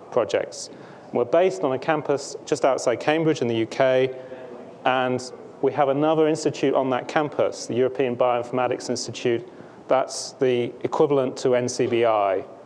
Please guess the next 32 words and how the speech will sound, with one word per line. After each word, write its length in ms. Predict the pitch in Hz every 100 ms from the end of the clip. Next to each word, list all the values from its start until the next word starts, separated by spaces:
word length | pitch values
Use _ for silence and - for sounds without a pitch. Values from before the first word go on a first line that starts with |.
| - -
So 440 | - 123 120 117 107 -
you've 120 | 113
got 540 | 139 123 - - - -
Sanger 420 | 156 143 147 139
Informatics 800 | 131 127 127 123 120 - - - - - - - - -
and 360 | 120 113 113 - 139
E 100 | 131
B 160 | 123
I 220 | 123 120
Informatics 580 | 117 117 113 110 110 -
next 300 | 123 107 -
door, 360 | 123 110 104 104 - - - - - -
maybe 600 | 131 135 135 135 127 123 123 - - - -
four 160 | 135
or 60 | 131
five 280 | - 127 120
hundred 340 | 120 117 113
informaticians, 960 | 113 110 110 - 117 - 101 98 - - - - -
as 140 | 101
well 260 | 120 117 117
as 140 | 113
another 260 | 113 113 110
four 240 | - -
or 80 | 110
five 240 | - 107 104
hundred 320 | 110 101 104
experimental 640 | 110 - 110 110 110 113
scientists 560 | - 107 104 - 101 98
in 80 |
the 80 | 98
Sanger. 360 | - 104 92 90 - - - - - - - - - - - - -
So 280 | - 139 139